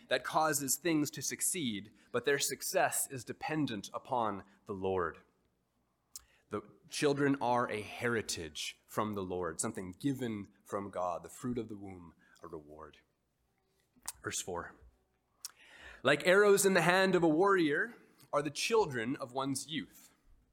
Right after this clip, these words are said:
Blessed is the man who fills his quiver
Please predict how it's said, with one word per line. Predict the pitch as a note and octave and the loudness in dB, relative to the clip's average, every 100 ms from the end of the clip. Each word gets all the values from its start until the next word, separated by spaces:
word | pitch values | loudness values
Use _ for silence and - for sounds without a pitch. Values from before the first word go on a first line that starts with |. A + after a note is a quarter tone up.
| _ _ - | _ _ -2
Blessed | C3 G3 G3 | 4 6 6
is | G#3 F#3 D#3+ | 4 4 4
the | E3 | 6
man | F3+ D#3 C#3+ | 6 6 6
who | C#3 D#3 | 4 2
fills | - - - G#3 C#3+ G#2+ G2+ - - - _ | 2 -4 2 4 4 2 -2 -8 -10 -12 _
his | - A2+ - | -8 -6 -6
quiver | - C#3+ F#2+ D#2+ D2 | 0 0 2 -4 -8